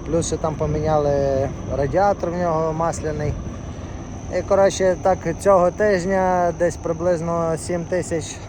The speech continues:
на, на ремонт пішли. А, і плюс до того всього, ще тепер подзвонив водій, що стрілила знов подушка на трейлері, тому, на якому ми вже міняли три рази подушки. І знов подушку розірвало. Коротше, якась є проблема серйозна з тим трейлером.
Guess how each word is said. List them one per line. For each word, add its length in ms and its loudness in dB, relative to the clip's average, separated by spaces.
на, 440 -2
на 120 -2
ремонт 340 -2
пішли. 300 -4
А, 160 4
і 60 2
плюс 260 -2
до 60 -2
того 260 4
всього, 320 2
ще 160 -4
тепер 420 -2
подзвонив 380 -2
водій, 400 0
що 440 0
стрілила 520 0
знов 220 0
подушка 460 -4
на 160 -4
трейлері, 560 -2
тому, 280 -4
на 160 -4
якому 260 -4
ми 140 -4
вже 140 -6
міняли 420 -2
три 240 0
рази 260 -4
подушки. 300 -4
І 20 -8
знов 200 0
подушку 760 0
розірвало. 500 0
Коротше, 280 -2
якась 280 -4
є 100 -2
проблема 420 -4
серйозна 340 -4
з 60 -12
тим 200 -6
трейлером. 380 0